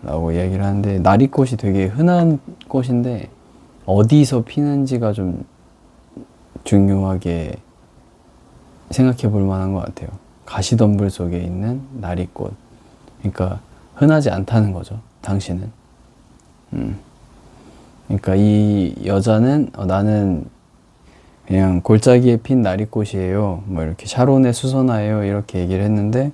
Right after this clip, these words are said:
이 남자는 "당신은 가시덤불 속에 핀 나리꽃이다" 라고 표현을 좀 바꿔서, 음,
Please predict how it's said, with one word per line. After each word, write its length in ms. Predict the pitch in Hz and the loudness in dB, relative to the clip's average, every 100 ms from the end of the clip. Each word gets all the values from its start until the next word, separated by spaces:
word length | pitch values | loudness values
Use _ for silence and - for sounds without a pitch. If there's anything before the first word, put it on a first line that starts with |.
| - - - _ - | -10 -20 -20 _ -8
이 80 | 98 | -2
남자는 640 | 90 92 95 98 113 139 143 _ _ _ _ _ _ _ _ - _ _ - - - - - - - - - | 0 0 -2 -2 -2 -4 -8 _ _ _ _ _ _ _ _ -20 _ _ -20 -20 -20 -20 -20 -20 -12 -10 -2
"당신은 400 | - 101 104 98 | 2 4 4 2
가시덤불 520 | 101 101 117 113 110 | 0 0 4 4 2
속에 260 | 110 101 98 | 0 -4 -4
핀 200 | - 113 | -4 -4
나리꽃이다" 880 | 87 90 - 92 92 85 90 92 104 _ _ _ _ - - | -2 -6 -6 -8 -8 -10 -10 -10 -14 _ _ _ _ -14 -6
라고 220 | 92 90 | -2 -2
표현을 340 | - 131 127 | 2 2 2
좀 200 | 117 120 | 2 0
바꿔서, 560 | 101 - 95 98 110 131 - - - - _ | 0 -6 -8 -4 -6 -8 -16 -20 -20 -20 _
음, 400 | 78 85 85 - | -8 -6 -8 -8